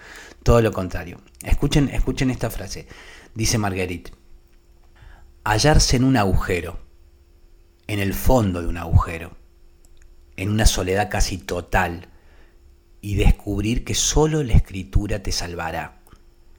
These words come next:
No tener ningún argumento para el libro, ninguna idea del libro, es encontrarse, volver a encontrarse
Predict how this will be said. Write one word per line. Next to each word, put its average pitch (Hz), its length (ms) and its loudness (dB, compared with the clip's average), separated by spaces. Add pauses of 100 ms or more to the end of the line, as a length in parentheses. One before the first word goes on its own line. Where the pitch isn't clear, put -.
(880)
No 127 80 -2
tener 135 420 2
ningún 110 440 0
argumento 98 560 -2
para 90 160 4
el 87 140 -8
libro, 87 360 -10
ninguna 101 500 0
idea 101 260 0
del 87 200 -4
libro, 127 460 -6 (640)
es - 220 4
encontrarse, 95 840 -4
volver 95 460 0
a - 20 -2
encontrarse 95 840 -8